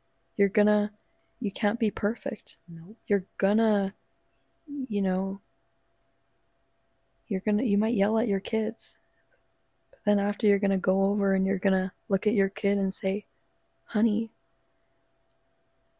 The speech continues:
Speaker 1: that was not your fault. Mommy's had a rough day and my temper," like, you're gonna repair what has been done.
Speaker 2: Mm.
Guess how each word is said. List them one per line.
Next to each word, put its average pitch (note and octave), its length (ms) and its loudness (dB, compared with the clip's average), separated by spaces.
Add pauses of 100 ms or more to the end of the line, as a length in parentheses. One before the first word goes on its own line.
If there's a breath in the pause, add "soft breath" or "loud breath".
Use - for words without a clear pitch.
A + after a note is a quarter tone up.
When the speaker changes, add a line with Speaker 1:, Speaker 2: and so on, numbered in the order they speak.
(300)
Speaker 1:
that A#3 140 -4
was A3 180 0
not G#3 160 0
your G3 120 0
fault. G#3 600 -2 (420)
Mommy's G3+ 320 0
had G3 140 -2
a G3+ 60 0
rough G3 420 -2
day G3+ 460 0 (880 soft breath)
and F#3+ 100 -4
my F#3 220 -6
temper," G3+ 600 0
like, F#3+ 140 4
you're G3+ 140 2
gonna G3 460 0 (340)
repair G3 480 2
what G3 120 2
has F#3+ 120 -2
been F#3+ 200 0
done. G3+ 480 0 (280)
Speaker 2:
Mm. D#3+ 320 -8